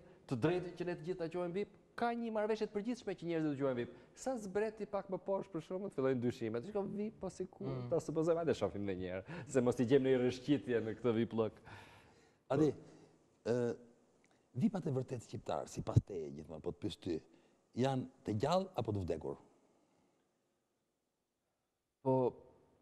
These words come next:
Speaker 1: padyshim një, një pjesë e madhe e tyre janë të vdekur. Zoti e di nëse i respektojmë apo jo aq sa duhet. E, ka dhe të gjallë.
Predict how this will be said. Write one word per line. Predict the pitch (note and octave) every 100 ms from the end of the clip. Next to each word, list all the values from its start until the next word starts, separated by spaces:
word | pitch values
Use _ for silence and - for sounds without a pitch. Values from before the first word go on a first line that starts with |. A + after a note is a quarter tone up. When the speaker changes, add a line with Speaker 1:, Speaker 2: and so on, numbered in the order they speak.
| _ _ _ _ _ _ _ _
Speaker 1:
padyshim | A#2+ F#2+ B2+ - F3+
një, | G3+ F#3 F3 _
një | C3+ D3
pjesë | D3+ D#3+ E3
e | C#3+
madhe | B2+ C3
e | B2+
tyre | - B2
janë | G#2+ G2+
të | E2+
vdekur. | - - - - _ _ - - _
Zoti | G2 F#2 D3+ D3+ D3+
e | C3
di | A2+
nëse | C3 A2+ A#2+
i | A2
respektojmë | G#2 A2 G2 A2 G2+ F#2+
apo | F#2+
jo | F#2+
aq | F2 E2+
sa | F2
duhet. | D#2+ E2 - - - _ _ _ _ _ _ _ _ _
E, | G2+ G#2 G#2 G#2 G2 F2+ - -
ka | - G#2 F#2+
dhe | G2
të | - A#2
gjallë. | C3 F3+